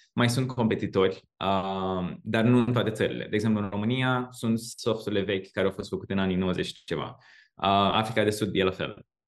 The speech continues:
Uh, Statele Unite, pe de altă parte, are competitori noi pe zona de practice management systems,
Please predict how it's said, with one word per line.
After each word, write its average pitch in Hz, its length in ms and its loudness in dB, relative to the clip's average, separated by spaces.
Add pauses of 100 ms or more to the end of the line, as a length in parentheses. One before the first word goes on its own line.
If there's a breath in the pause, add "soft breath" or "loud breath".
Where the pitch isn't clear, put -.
(260)
Uh, 95 180 2
Statele 120 380 2
Unite, 117 240 4
pe 107 80 2
de 101 60 4
altă 98 180 0
parte, 123 640 -2
are 127 200 0
competitori 110 500 -2
noi 98 340 -4
pe - 100 -4
zona 95 240 -2
de 87 300 0
practice - 360 -8
management 87 360 -4
systems, - 540 -10